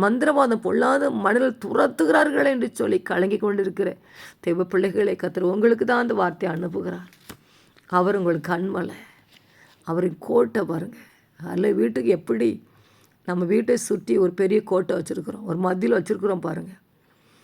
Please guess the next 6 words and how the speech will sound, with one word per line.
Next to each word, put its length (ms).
உலக 380
பிரகாரமான 580
அந்த 140
கோட்டை 340
போட்டால் 360
தான் 280